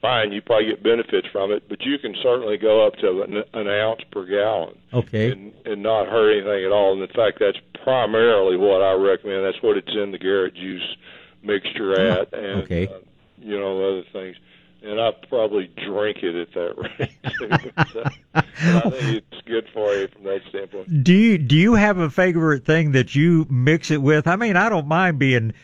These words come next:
Speaker 2: puckered for a minute or two after, and I just, you know, as, as my mother used to say, "Hold your nose and take this medicine." But, uh, I,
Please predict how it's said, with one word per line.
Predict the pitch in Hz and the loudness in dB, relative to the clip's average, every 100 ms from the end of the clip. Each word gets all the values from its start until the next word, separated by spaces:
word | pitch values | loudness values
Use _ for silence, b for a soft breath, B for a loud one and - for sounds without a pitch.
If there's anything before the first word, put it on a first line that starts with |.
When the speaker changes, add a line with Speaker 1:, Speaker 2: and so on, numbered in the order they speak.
| b b - | b b 2
Speaker 2:
puckered | 156 170 143 113 | 2 4 0 -2
for | - 131 | 0 2
a | 123 | 4
minute | 135 135 120 | 2 4 4
or | 120 | 2
two | 98 139 120 | 4 4 6
after, | 123 127 156 | 4 2 0
and | 127 117 | 0 0
I | 156 | 2
just, | 156 139 - - | 2 0 -2 0
you | 139 | 2
know, | 123 131 - b b | 4 2 -2 b b
as, | 131 113 | 0 2
as | 143 135 113 | 4 2 2
my | 143 | 0
mother | 120 139 143 | 2 2 2
used | 123 127 - | 2 0 -2
to | 110 | 0
say, | 135 127 | 2 4
"Hold | 135 139 | 4 2
your | 120 123 | 0 2
nose | 139 135 117 | 2 2 0
and | 110 | 2
take | 139 135 | 2 2
this | 123 107 | -2 -2
medicine." | 117 127 143 107 - 107 117 B B B | 2 2 2 0 0 -2 -2 B B B
But, | 123 120 - 135 | 2 2 2 2
uh, | 117 110 107 104 - | 4 4 2 2 -2
I, | 92 120 | -2 0